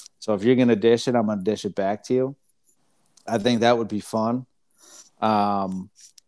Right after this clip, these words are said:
for the third person, though, um,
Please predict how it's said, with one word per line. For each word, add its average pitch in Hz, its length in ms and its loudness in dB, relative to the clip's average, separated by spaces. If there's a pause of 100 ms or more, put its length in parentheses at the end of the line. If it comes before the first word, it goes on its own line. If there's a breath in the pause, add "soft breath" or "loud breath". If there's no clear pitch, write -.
(500)
for 170 180 -6
the 175 120 0
third 185 760 0
person, 104 640 -6
though, 98 500 -6 (460 soft breath)
um, 98 840 -4